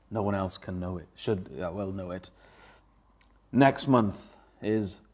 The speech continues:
Luke. <gasps> Don't tell anyone. But then January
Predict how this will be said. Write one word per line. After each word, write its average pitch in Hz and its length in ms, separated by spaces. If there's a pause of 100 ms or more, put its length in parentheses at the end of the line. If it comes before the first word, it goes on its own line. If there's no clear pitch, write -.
(680)
Luke. 101 340 (440)
<gasps> - 440
Don't 117 140
tell 98 160
anyone. 92 280 (640)
But 123 120
then 131 420
January 107 960